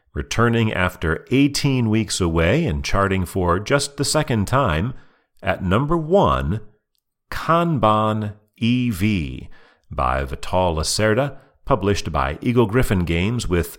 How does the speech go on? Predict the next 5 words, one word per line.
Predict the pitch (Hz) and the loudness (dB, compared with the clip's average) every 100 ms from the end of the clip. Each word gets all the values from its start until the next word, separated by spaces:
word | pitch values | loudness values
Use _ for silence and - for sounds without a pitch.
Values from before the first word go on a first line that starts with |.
| - | -10
thirty-three | - 165 156 135 202 220 175 | -2 0 0 2 2 2 0
thousand | 71 62 62 62 60 82 - - _ _ | -2 -4 -6 -8 -8 -10 -12 -18 _ _
five | - 117 131 - | 0 0 2 0
hundred | 113 110 107 | 0 0 0
eighty-five, | 95 95 - 101 87 62 53 - | 0 -2 -2 0 0 -4 -8 -12